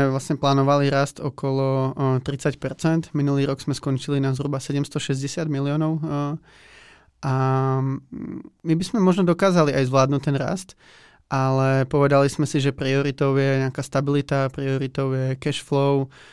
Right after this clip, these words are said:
prioritou je, mm, eh, práve zachovať funkčnosť toho biznisu a, eh, a vlastne bolo veľmi ťažké odhadnúť, ako sa ten rok bude vyvíjať. Dnes už vidíme, že ten vývoj je vlastne o mnoho pozitívnejší, než sme čakali.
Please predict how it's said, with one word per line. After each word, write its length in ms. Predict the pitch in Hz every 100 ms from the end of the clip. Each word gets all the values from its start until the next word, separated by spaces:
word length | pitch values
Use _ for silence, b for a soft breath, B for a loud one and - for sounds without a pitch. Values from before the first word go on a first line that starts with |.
| B _
prioritou 600 | - 135 135 135 143 135
je, 300 | 135 131 135
mm, 280 | 131 131 139
eh, 440 | 139 135 135 135 139
práve 240 | 131 131 131
zachovať 480 | 131 - 139 135
funkčnosť 480 | - 143 131 - 135
toho 160 | - 135
biznisu 640 | 131 127 135 131 - 131 131
a, 140 | 131
eh, 960 | 135 - - - - - 139 135 135 135
a 300 | - - 156
vlastne 320 | 139 135 147
bolo 180 | 143 143
veľmi 220 | 147 151
ťažké 540 | 143 143 - 143 135 - _ -
odhadnúť, 400 | 135 139 139 135
ako 160 | 135 143
sa 140 | 143
ten 100 | 147
rok 160 | 143 156
bude 220 | 135 135
vyvíjať. 480 | 135 127 131 - _ _ _ _ _ _ - _
Dnes 480 | - 131 147 165 -
už 240 | - 139
vidíme, 400 | 131 143 156 151
že 400 | 143 147 143 143 - 160 -
ten 80 | 143
vývoj 400 | 139 139 151 139
je 240 | 131 131
vlastne 320 | 127 131 147
o 20 |
mnoho 220 | 143 143 151
pozitívnejší, 720 | 147 135 131 139 143 143 214
než 160 | 156
sme 80 | -
čakali. 480 | 139 135 139 143 180